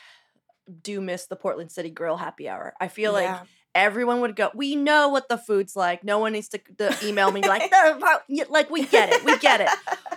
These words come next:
Speaker 1: But you know what? Once you have that piano player, like,
Speaker 2: Yeah.
Speaker 1: doing some sort of mashup with, like, the Peanuts
Speaker 2: Totally.
Speaker 1: theme song
Speaker 2: <laughs>
Speaker 1: and, like, Hey Ya from Outkast, and you're like, "I'm
Speaker 2: Yeah.
Speaker 1: having a wonderful time right now."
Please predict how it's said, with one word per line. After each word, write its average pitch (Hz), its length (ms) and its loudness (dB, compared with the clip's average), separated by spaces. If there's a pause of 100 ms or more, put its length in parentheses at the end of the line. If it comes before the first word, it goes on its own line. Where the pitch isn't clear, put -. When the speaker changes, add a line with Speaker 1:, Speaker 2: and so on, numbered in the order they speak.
(100)
Speaker 1:
But 269 160 6
you 311 100 2
know 330 140 8
what? 320 180 6
Once 277 220 -2
you 294 80 2
have 277 80 0
that 262 180 0
piano 208 320 0
player, 233 580 -4 (220)
like, 214 300 4
Speaker 2:
Yeah. 208 420 -6
Speaker 1:
doing 262 220 0
some 247 100 -4
sort 262 160 4
of 214 80 2
mashup 220 800 4
with, 196 340 0
like, 175 540 2 (180)
the 220 80 -2
Peanuts 233 540 2 (220)
Speaker 2:
Totally. 165 260 -8
Speaker 1:
theme 240 280 -4
song 226 720 4 (100)
Speaker 2:
<laughs> 381 120 -6
Speaker 1:
and, 220 220 2
like, 190 200 4
Hey 208 260 2
Ya 226 180 6
from 220 180 -2
Outkast, 208 640 2
and 220 100 -6
you're 214 120 0
like, 202 260 2
"I'm 233 200 -2
Speaker 2:
Yeah. 294 40 -2
Speaker 1:
having 302 240 2
a 247 60 6
wonderful 196 460 -2
time 175 300 -10
right - 160 -20
now." - 280 -16